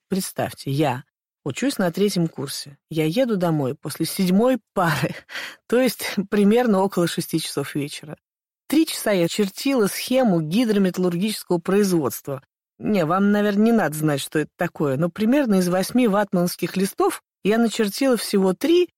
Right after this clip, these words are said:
и уже была сыта этим по горло. Голова у меня слегка кружится, руки покрыты до локтя какой-то коростой. Врачи говорят: «А, это, м, наверное, аллергия на химикаты». А я что?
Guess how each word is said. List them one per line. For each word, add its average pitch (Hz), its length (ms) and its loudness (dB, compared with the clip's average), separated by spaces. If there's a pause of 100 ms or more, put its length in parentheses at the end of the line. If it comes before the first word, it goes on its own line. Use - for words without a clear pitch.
(140)
и 190 80 2
уже 196 220 4
была 208 220 2
сыта 196 300 -6
этим 202 280 0
по 175 140 0
горло. 120 400 -2 (400)
Голова 214 380 2
у 285 40 2
меня 190 180 4
слегка 165 400 -4
кружится, 240 800 0
руки 220 300 -2
покрыты 170 500 -2
до 170 160 0
локтя 165 340 0
какой-то 151 380 -4
коростой. 208 720 0
Врачи 277 320 0
говорят: 240 320 0
«А, 403 140 4
это, 202 420 2
м, 202 380 -2
наверное, 233 380 2
аллергия 214 420 2
на 175 100 2
химикаты». 196 600 0
А 339 100 2
я 285 180 4
что? 135 380 -4